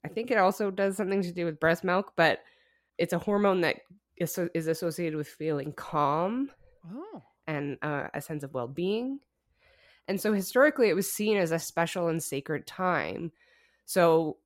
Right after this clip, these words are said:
Speaker 1: I mean, people would do things like they would read or they would talk to their other family members.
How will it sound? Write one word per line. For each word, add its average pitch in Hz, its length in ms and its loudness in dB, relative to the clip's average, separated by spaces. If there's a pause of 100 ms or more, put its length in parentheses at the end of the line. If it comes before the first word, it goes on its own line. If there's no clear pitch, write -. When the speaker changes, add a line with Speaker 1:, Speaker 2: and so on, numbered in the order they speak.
(240)
Speaker 1:
I 175 80 2
mean, 156 180 2
people 170 320 -2
would 160 160 -2
do 156 160 -4
things 135 300 -6
like 131 160 -4
they 131 120 -4
would 92 240 -8
read 208 500 2
or 160 120 4
they 147 120 0
would 139 140 -4
talk - 280 -8
to - 80 -12
their 143 420 -6 (380)
other 131 180 -4
family 220 400 2
members. 185 880 2